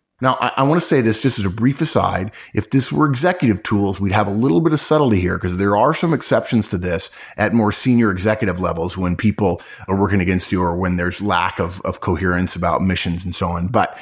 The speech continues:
it's really rare. One out of a hundred of the cases are gonna be at the executive level, and executives don't get fired. They just get asked to resign to pursue, uh, other, uh, interests. And look, folks, if you're a Manager Tools certified manager,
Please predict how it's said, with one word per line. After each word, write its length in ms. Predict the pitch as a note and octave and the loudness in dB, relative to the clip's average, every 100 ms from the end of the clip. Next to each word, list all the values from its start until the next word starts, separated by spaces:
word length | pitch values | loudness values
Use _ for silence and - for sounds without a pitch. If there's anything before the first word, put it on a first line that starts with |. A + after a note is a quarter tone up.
| - - | -16 -2
it's 220 | A#2+ A2+ | -2 0
really 300 | B2 C3+ A#2+ | 0 2 2
rare. 340 | A2 G2+ G2 | 2 2 2
One 320 | F2+ G2+ A#2 | -2 -2 0
out 140 | A2+ G2+ | 2 2
of 60 | |
a 40 | F2+ | 0
hundred 260 | G2+ F#2 | 0 -2
of 60 | E2+ | -2
the 80 | D#2+ | -4
cases 460 | D#2+ D#2+ - D#2 | -6 -6 -8 -6
are 120 | - E2+ | -4 0
gonna 160 | E2 | -2
be 160 | D#2 D#2+ | -2 -4
at 80 | D2 | -4
the 60 | |
executive 420 | D#2+ E2 - D2 | -4 -2 -2 -2
level, 280 | D#2 D2+ D#2+ | -4 -4 -4
and 80 | F2 | 0
executives 420 | F2 G#2 F#2+ D#2+ | 2 2 0 -4
don't 160 | - E2 | -2 -2
get 140 | D#2+ | -2
fired. 340 | - D#2 D#2+ D#2+ | -2 0 0 -2
They 80 | |
just 200 | D#2 E2+ | -6 -6
get 120 | - D#2+ | -6 -4
asked 240 | D2+ - | -4 -8
to 100 | F2+ - - - - - _ - | -12 -14 -20 -20 -20 -20 _ 0
resign 380 | G2+ F2+ E2 E2 | 2 2 0 -2
to 60 | |
pursue, 360 | - F#2 - F2 - - | -4 -4 -2 -2 -6 -8
uh, 180 | D2+ D2+ - | -4 -2 0
other, 240 | D#2 D2+ - _ - | 0 -2 -8 _ -14
uh, 100 | D2+ - | -10 -2
interests. 440 | E2+ - D2+ - - _ - - _ - | -2 -2 -8 -14 -20 _ -20 -20 _ -2
And 120 | C#3 | 0
look, 180 | C#3+ - | 0 0
folks, 220 | B2+ A#2+ | -2 0
if 120 | G#2+ | 0
you're 140 | C#3+ | 2
a 60 | C#3+ | 4
Manager 340 | A#2+ B2 A#2 | 4 4 2
Tools 300 | A2 A#2 A2 | 2 2 0
certified 520 | - A2+ A2 G#2+ G2+ F#2+ | 2 2 2 2 0 0
manager, 520 | G2 G2 F#2 F#2 | 0 0 -2 -6